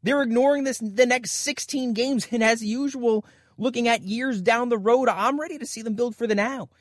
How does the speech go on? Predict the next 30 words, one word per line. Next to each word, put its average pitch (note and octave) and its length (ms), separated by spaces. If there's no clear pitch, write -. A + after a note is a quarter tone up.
I'm A3 160
ready D4 200
to D4 120
see C4 240
them B3+ 160
attempt A#3 460
to A3+ 120
put B3+ 280
the A3 140
best G3 400
roster G#3 420
on G#3 140
the F#3 80
field A3 340
for G#3 140
their G3 140
very G3 340
next F#3 240
game, F#3+ 340
and G3+ 180
they A#3 120
just G#3+ 200
don't G#3+ 240
do A#3 200
that. F3+ 220
The G#3+ 160
trade A3+ 460
doesn't G3 360
do E3+ 200
that. B2 240